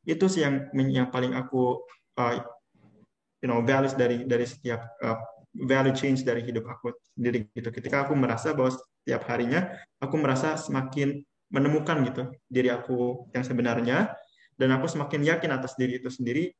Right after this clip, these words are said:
Tapi semakin aku yakin terhadap diri aku tersebut, atas identitas yang aku, yang aku miliki, semakin aku yakin juga bahwa banyak sekali amanah dan juga, you know, tanggung jawab sosial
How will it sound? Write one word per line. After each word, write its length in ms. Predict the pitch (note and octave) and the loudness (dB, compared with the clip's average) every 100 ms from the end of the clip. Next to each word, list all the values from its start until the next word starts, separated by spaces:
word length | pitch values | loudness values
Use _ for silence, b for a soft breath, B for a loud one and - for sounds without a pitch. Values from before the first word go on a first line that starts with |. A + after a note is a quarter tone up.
| b | b
Tapi 240 | - D3 G#3+ | -6 2 2
semakin 480 | G3 D3+ D3 D3 - | 2 0 0 -2 2
aku 80 | C#3 | 4
yakin 320 | D3+ E3+ F#3 | 4 2 0
terhadap 320 | D#3+ C3+ B2+ C3 | 0 -2 -2 0
diri 160 | C3 C3 | 4 4
aku 480 | B2 B2+ - B2 B2 | 4 0 -4 -2 -2
tersebut, 480 | A#2+ - A#2+ C#3+ - | -4 -4 -2 -2 -4
atas 240 | C#3+ B2 B2+ | -6 -6 0
identitas 320 | A#2+ A#2 B2 B2+ | 0 0 -8 -6
yang 80 | B2 | -8
aku, 480 | - B2+ A#2+ B2 - - | -4 0 0 0 -8 -4
yang 160 | B2 A#2 | -2 -2
aku 160 | B2 | -2
miliki, 480 | B2 A#2 A2+ F#3 F#3+ B _ | 0 0 2 0 0 B _
semakin 400 | _ D3 D#3+ E3 | _ 0 2 0
aku 80 | E3 | 2
yakin 240 | D3+ D#3+ D#3+ | 2 2 2
juga 400 | F#3 D3 - - _ _ | 4 2 0 -8 _ _
bahwa 560 | C3 C3+ C3 D#3+ - - - _ | 2 4 4 2 0 -8 -16 _
banyak 320 | C3+ C#3 D#3 | 2 4 4
sekali 320 | - D#3 D#3 | 0 0 2
amanah 480 | D3 C3+ C3 D3 D3 - _ _ | 2 2 2 0 -2 -10 _ _
dan 240 | B2+ B2+ | 2 2
juga, 480 | B2+ B2+ C#3+ D3 - - | 2 2 2 2 -4 -8
you 80 | C#3 | -2
know, 240 | B2+ A#2+ A#2+ | 0 -2 0
tanggung 320 | C3+ C#3+ C3 | 0 2 4
jawab 320 | C#3+ D3 - | 4 4 -2
sosial 560 | C#3 C3 C#3+ C3 D#3 | -6 -4 0 2 2